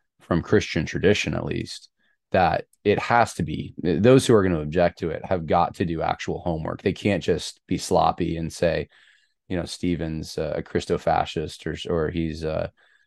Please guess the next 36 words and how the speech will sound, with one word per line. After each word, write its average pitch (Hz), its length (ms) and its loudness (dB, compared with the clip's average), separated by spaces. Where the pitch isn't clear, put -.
uh, 78 240 0
doesn't 85 280 2
believe 85 240 2
in 78 100 -4
freedom 80 340 -2
of 78 120 -6
speech, 78 480 -4
'cause 107 140 6
you 131 60 10
even 95 140 4
say - 180 4
you 80 100 2
believe 82 220 2
in 78 60 -2
freedom 78 260 -4
of 73 100 -8
speech - 360 -2
there. 78 300 4
Um, 78 480 0
but 92 200 4
it 95 120 2
was, 85 480 0
man, 104 280 4
opened 139 240 6
my 117 200 6
eyes, 78 260 0
even 82 180 -4
that 95 200 0
section. 80 640 -8
Um, 78 420 -4
it's 104 280 -2
history 156 500 2
I 104 120 6
knew, 92 360 -2
'cause 90 240 -4
i-, - 20 -4